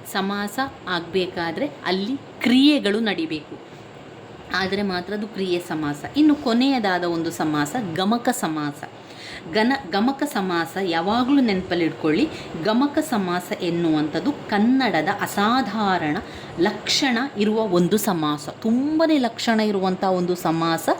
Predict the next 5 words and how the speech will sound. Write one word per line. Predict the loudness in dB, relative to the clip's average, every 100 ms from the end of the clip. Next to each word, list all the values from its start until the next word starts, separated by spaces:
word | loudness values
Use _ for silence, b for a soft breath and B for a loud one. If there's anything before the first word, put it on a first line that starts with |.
| B B B -2
ಗಮಕ | 2 2 2
ಸಮಾಸ | 0 -2 0 0 -2 -4 -4
ಅಂತ | -2 -2
ಹೇಳಿದ್ದಾರೆ. | 0 0 -2 -4 0
ಯಾರು? | 0 2 2 0 0 -4